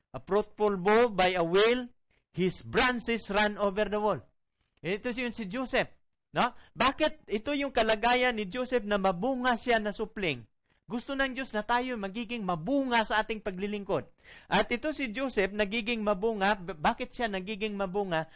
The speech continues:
Ay nakatanim pala siya, no? Nakatubo pala ang kanyang puno, saan? Sa balon. Napapansin ba ninyo si Joseph? Paano siya nakapunta sa kaharian ng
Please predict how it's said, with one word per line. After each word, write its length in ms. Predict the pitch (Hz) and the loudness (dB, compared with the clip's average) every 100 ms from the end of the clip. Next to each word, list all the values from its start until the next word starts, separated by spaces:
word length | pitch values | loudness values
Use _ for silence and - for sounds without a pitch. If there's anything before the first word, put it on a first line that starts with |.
| - _ | -20 _
Ay 320 | 170 185 226 214 | 0 2 4 2
nakatanim 1400 | 202 - 190 190 - _ _ _ _ 175 196 220 208 | -2 2 2 2 -4 _ _ _ _ -4 -2 -6 -4
pala 320 | 208 202 202 | -2 0 -2
siya, 480 | - 175 135 131 190 _ _ _ _ | -4 -4 0 0 -4 _ _ _ _
no? 320 | 262 214 185 - _ _ _ _ _ _ _ _ 123 | -12 -10 -10 -14 _ _ _ _ _ _ _ _ -8
Nakatubo 1400 | 160 - 196 - _ _ _ _ _ 254 262 220 247 - | -6 -2 -2 -2 _ _ _ _ _ -2 0 0 0 2
pala 320 | 208 208 214 185 | 4 4 4 0
ang 80 | |
kanyang 720 | 180 190 185 202 208 202 196 - | 0 0 0 2 4 2 0 -2
puno, 480 | 254 214 180 175 185 | 0 2 2 0 0
saan? 400 | 226 220 202 147 - _ _ _ - | 0 2 2 0 -10 _ _ _ -14
Sa 100 | 233 | -6
balon. 400 | 214 233 190 107 - | -4 0 -2 -4 -10
Napapansin 560 | 151 220 226 220 240 208 | -10 -4 -2 -2 -4 -6
ba 80 | 208 | -6
ninyo 320 | 208 208 202 | -6 -8 -10
si 160 | 185 165 | -10 -10
Joseph? 400 | 185 175 190 - _ _ _ _ | -10 -8 -10 -10 _ _ _ _
Paano 400 | _ 143 196 208 | _ 2 2 -2
siya 160 | - 196 | -2 -2
nakapunta 640 | 180 175 - 185 180 180 170 | -2 -6 -8 -10 -6 -4 -4
sa 160 | 165 135 | -4 -6
kaharian 480 | 160 156 160 285 160 | -6 -6 -6 -8 -10
ng 160 | 156 | -12